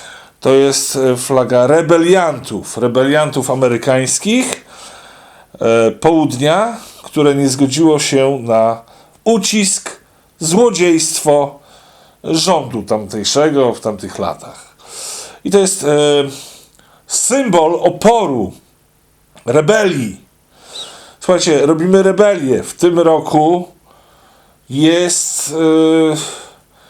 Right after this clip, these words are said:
o, dwa tysiące dwudziesty piąty, tysiąc lat od koronacji Bolesława Chrobrego,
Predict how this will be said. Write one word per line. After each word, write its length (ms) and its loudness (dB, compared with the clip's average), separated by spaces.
o, 180 -10
dwa 340 -2
tysiące 500 -2
dwudziesty 580 0
piąty, 720 -2
tysiąc 580 -2
lat 440 0
od 300 -2
koronacji 880 0
Bolesława 680 2
Chrobrego, 920 0